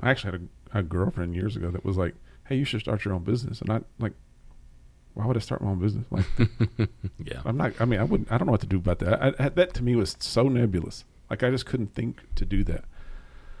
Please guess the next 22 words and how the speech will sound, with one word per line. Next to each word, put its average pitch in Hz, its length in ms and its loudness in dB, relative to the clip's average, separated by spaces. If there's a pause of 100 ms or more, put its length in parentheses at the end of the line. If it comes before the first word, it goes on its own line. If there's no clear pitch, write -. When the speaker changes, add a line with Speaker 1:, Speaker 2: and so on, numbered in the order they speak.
(420)
Speaker 1:
And 113 720 6 (340)
Speaker 2:
But 87 120 0
once 92 260 2
you 92 100 2
get 104 200 6
there, 87 200 6
you 82 200 2
can't 87 260 -2
think 85 180 -4
of 85 80 0
doing 85 240 2
it 85 100 2
another 82 300 0
way. 87 300 2 (540)
Speaker 1:
Well, 147 180 8
it's 139 220 0
like, 139 400 4
it, 123 100 -6 (800)
it 120 100 2
has 117 220 2
its 107 160 -8 (120)
trade-offs, - 600 0